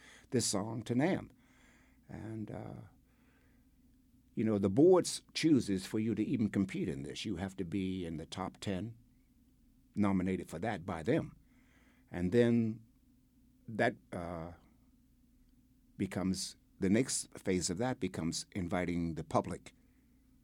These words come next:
to vote. And, uh,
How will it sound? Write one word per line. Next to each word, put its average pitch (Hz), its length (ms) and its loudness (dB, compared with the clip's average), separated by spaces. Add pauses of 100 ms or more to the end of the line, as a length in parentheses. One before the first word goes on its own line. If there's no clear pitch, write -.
(500)
to 101 140 2
vote. - 340 -6 (1120)
And, 87 320 -14
uh, 92 200 -14